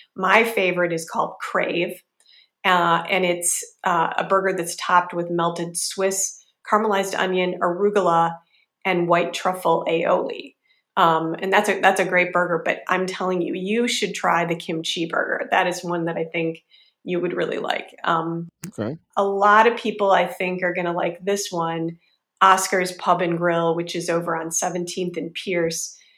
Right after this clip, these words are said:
Speaker 1: on the south side. They just have such great burgers. Um, the owner, years and years and years ago, used to work at Sobelman's.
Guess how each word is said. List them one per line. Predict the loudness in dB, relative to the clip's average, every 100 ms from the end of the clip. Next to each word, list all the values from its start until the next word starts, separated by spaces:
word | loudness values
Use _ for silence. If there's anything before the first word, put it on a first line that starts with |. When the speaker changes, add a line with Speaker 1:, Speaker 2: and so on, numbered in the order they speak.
| _ -2
Speaker 1:
on | -2
the |
south | 0 0 -2
side. | 0 0 2 2 0 -4 -14 _ _
They | 2
just | 2 0 0
have | 0 -2 -10 -10
such | -6 2 2 2 -2 -8 -10
great | -6 -4 -4 -8 _ _
burgers. | -2 -2 -2 -6 -8 -10 -6 0
Um, | 2 2 -2 -6 -10 _ _ _ _
the | -2 0
owner, | 2 4 4 4 4 2 0 -4 -12
years | -8 -2 4 8 8 6
and | 0
years | 0 -2
and | -2
years | -2 -2
ago, | -2 -2 -2
used | -2 -4
to | -2
work | -4 -4
at | -6
Sobelman's. | 0 4 4 4 0 0 0 -2 -6 -12